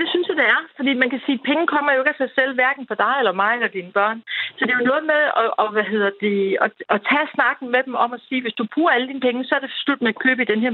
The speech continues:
måned her, eller i det her år, eller hvad det er." Så, så, så hele tiden er det jo prioriteringer og værdier. Hvad er det, øh, dine, dine børn gerne vil have? Og selvfølgelig skal man ikke ud og så tage store, øh, dialoger om det her, men jeg synes godt, man på et tidligt, øh, stadie kan, kan tage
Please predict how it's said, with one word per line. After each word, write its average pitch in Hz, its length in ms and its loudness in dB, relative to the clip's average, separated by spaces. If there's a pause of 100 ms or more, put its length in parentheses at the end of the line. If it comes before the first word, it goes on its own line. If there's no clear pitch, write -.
måned 214 200 2 (100)
her, 196 120 4 (540)
eller 202 180 4
i 170 120 -4
det 208 140 2
her 226 80 2 (160)
år, 233 80 2 (100)
eller 180 160 0
hvad 165 140 2
det 165 140 4
er." - 60 -2 (400)
Så, 262 60 2 (260)
så, 254 80 0 (260)
så 262 60 2 (140)
hele 330 240 0
tiden 302 180 0
er 247 100 4
det 214 80 2
jo 196 180 -4
prioriteringer 254 560 0
og 180 60 -6
værdier. 262 380 0
Hvad 220 220 0
er 233 120 -4
det, 254 60 2 (300)
øh, 180 200 2 (140)
dine, 202 200 0 (160)
dine 196 180 -2
børn 220 240 2
gerne 226 200 0
vil 202 140 -2
have? 214 140 2
Og 214 80 -4
selvfølgelig 294 360 0
skal 226 180 -4
man 220 140 0
ikke 269 140 -6
ud 277 280 0 (140)
og 202 140 2
så 240 100 2 (400)
tage 202 200 0
store, 285 260 4 (220)
øh, 175 340 2 (160)
dialoger 226 420 2
om 208 60 -6
det 214 120 0
her, 240 120 0
men 214 140 -2
jeg 196 160 2
synes 302 160 0 (100)
godt, 240 140 0
man 220 140 0
på 214 80 0
et 202 140 -6
tidligt, 254 420 -2
øh, 185 200 2 (120)
stadie 220 320 0 (120)
kan, 202 120 2 (380)
kan 220 180 2
tage 240 160 2